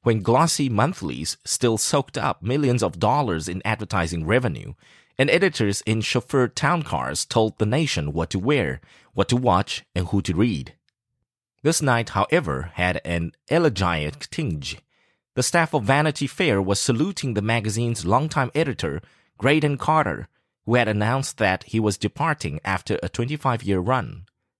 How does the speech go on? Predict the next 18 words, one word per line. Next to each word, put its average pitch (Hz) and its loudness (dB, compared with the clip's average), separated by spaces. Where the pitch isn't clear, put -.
In 120 2
the 117 4
back 127 2
garden 104 2
of 76 -8
Carter's 113 0
restaurant, 73 -4
the 90 0
Waverly 98 0
Inn, 85 -6
star 147 4
writers 104 0
like 101 0
James 120 0
Wolcott 107 0
and 104 0
Marie 101 2
Brenner 101 0